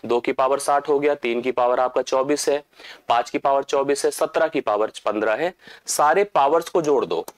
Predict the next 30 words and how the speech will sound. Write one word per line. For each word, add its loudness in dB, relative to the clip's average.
सारे 0
power 0
जोड़िए, 0
साठ -2
चौबीस, -2
चौबीस, 0
पन्द्रह। -6
तो 0
आप 0
इसको -2
क्या 2
लिख -2
सकते -4
हैं, 2
साठ -2
और 0
अड़तालीस -2
ना, -2
एक -4
सौ -2
आठ -2
हो 0
गया, 2
एक -4
सौ -2
आठ 0
और -2
पन्द्रह -2
जोड़ 0
दिया, 0